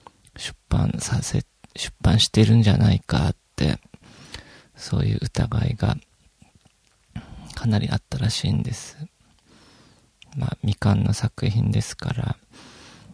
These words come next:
まあ、より良い作品に仕上げるために手をつけたりとか、そういうふうにしてるんじゃないかって。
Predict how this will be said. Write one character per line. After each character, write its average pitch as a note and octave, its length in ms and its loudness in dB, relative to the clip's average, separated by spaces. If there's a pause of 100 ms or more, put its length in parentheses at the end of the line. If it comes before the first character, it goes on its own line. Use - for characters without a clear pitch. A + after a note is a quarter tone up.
(1080)
ま - 120 -2
あ、 - 20 -4
よ G#2+ 160 2
り - 220 0 (520)
良 G2+ 160 8
い - 120 2 (460)
作 - 320 -10
品 - 320 -2
に A#2 140 2
仕 - 220 -2
上 G2+ 80 2
げ - 160 -2
る - 160 -8 (480)
た - 100 -2
め F2+ 160 2
に - 220 -2 (260)
手 - 140 0
を - 60 -2
つ - 160 -12
け - 140 -10
た - 160 -4
り - 140 -4
と - 140 -14
か、 - 300 -4 (720)
そ - 160 0
う - 20 2
い - 40 4
う - 20 4
ふ - 140 -2
う - 20 0
に - 120 -2
し - 120 -10
て - 120 -4
る - 140 0
ん A2+ 60 2
じ - 80 -2
ゃ - 40 0
な - 160 0
い - 140 -4
か - 160 -8
っ - 40 -10 (200)
て。 D3 180 -8